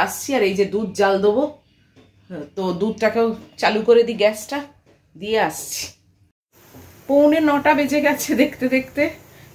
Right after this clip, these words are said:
আজকে সেরকম রান্নাঘরের কোনো কাজকাম নেই। এই যে ম্যাগির মাংস হচ্ছে, ওখানে আমার আর ম্যাগির ভাত হচ্ছে, আর এই ছোট কুকারটায় আলু আর ডিম সেদ্ধ করলাম, হয়েও গেছে। এটা আগে করা উচিত ছিল, ভুলে গেছি আজকে। তো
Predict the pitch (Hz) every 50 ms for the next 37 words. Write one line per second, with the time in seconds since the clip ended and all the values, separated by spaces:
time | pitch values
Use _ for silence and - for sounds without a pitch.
0 | - 220 247 254 220 220 294 277 - 285 254 262 262 285 277 262 233 226 240 247
1 | 233 254 254 254 254 254 254 254 262 247 240 226 - - - 254 254 254 247 240
2 | 233 233 262 311 - - - - - - - - - 226 247 208 220 240 226 226
3 | 220 220 208 247 247 247 247 233 233 233 - - 269 269 262 262 254 - - -
4 | 294 330 349 - - - - - - - - 208 220 220 254 254 254 233 220 208
5 | 226 240 247 254 247 240 233 226 226 220 247 247 208 185 - 202 220 220 - -
6 | 254 240 247 - - 277 269 254 214 202 208 202 220 202 - 240 233 254 240 -
7 | 247 233 - 240 240 - - 269 294 302 - - - - - - - 208 240 247
8 | 254 269 285 277 262 208 269 277 277 269 - - 262 233 220 269 262 285 277 262
9 | 277 285 302 349 381 269 233 233 247 262 254 240 233 233 - - 294 - 277 240
10 | 240 240 220 214 214 220 226 220 233 233 240 240 233 - 240 247 247 - 262 254
11 | 262 254 196 185 208 202 196 190 190 185 185 - 175 165 160 - - - - -
12 | - - - - - - - -